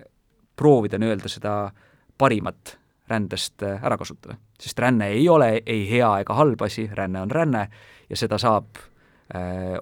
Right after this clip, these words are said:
osavalt juhtides tegelikult, äh, kõikide osapoolte hüvanguks ära kasutada.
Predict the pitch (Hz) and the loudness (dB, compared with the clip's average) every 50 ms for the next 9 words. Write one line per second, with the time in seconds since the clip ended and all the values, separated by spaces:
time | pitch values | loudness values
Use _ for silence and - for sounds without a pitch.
0 | - - 120 120 - 139 104 95 92 - - 151 143 - - 107 - - 101 - | -4 -4 -2 0 0 0 0 0 0 0 0 -2 -2 -2 -4 -6 -4 -4 -4 -6
1 | - - - _ _ _ - 110 98 95 92 92 - 98 95 _ _ _ - 95 | -6 -8 -12 _ _ _ -8 -6 -4 -4 -6 -8 -10 -12 -14 _ _ _ -10 -8
2 | 98 98 95 95 95 95 - 101 107 - - 117 107 101 104 104 104 - 107 101 | -8 -6 -6 -8 -8 -8 -10 -10 -10 -12 -12 -8 -8 -6 -4 -4 -4 -4 -4 -6
3 | 98 - - 104 104 104 104 - - - _ _ _ _ _ - 127 117 107 95 | -8 -8 -8 -6 -6 -6 -6 -10 -14 -20 _ _ _ _ _ -4 -2 0 0 -2
4 | 92 110 - - - - 101 101 101 110 - - - 123 | -2 -6 -8 -8 -8 -8 -8 -8 -12 -14 -16 -16 -16 -16